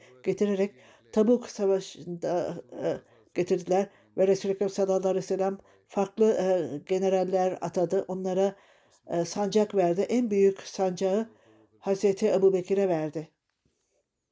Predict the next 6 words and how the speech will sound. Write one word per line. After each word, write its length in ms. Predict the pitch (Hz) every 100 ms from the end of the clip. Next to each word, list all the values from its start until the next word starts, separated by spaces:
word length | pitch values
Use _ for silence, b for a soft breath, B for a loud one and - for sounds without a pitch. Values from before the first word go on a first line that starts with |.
| _ _ _ _ _ _ _ _ _ _ _ 156 _ 117 110 98 _ _ _ _ _ _ B B B B B
Hazreti 480 | 202 202 220 220
Salama 640 | - 240 226 180 175 214 - _ _ _ _ _
bin 200 | 180 190 -
Akba'nın 1200 | 233 233 170 180 190 _ 110 _ _ - 185 175
bildirdiğine 500 | 190 196 190 175 180
göre 360 | 175 175 226